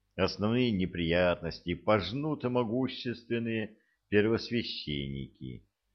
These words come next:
Каиафа и его тесть Анна. Каиафа был с позором освобожден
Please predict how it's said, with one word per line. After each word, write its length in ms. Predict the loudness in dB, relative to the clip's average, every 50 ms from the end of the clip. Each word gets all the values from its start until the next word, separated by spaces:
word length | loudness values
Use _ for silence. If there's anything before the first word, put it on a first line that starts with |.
| _ _ _
Каиафа 1080 | -4 -2 0 0 2 2 2 4 4 4 4 2 0 -2 0 2 2 2 0 -4 -10 _ -10
и 100 | -6 -4
его 440 | -4 -2 -2 -2 -2 -2 -2 -2 -4
тесть 800 | -6 -8 -8 -6 -4 -4 -4 -6 -8 -10 -16 _ _ -20 -20 _ _ _ _
Анна. 720 | -6 -6 -4 -4 -6 -8 -10 -12 -14 -14 -14 -14 -14 -16 _ _ _ _ _ _ _ _ _ _ _ _ _ _ _ _ _ _ _ _ _ _ _ _ _ _ _ _ _ _ _ _ _ _ _ _ _ _ _ _ _ _ _ _ _ _ _ _ _ _ _ _ _ _ _ _ _
Каиафа 640 | 2 6 6 8 8 8 6 6 4 4 4 4 4 4
был 240 | 4 2 0 0
с 60 | 0 0
позором 600 | 0 2 2 2 4 4 4 4 4 2 -2 -4
освобожден 1000 | -4 -6 -4 -4 -2 -2 0 0 0 0 0 -2 -4 -2 0 0 0 0 -2 -6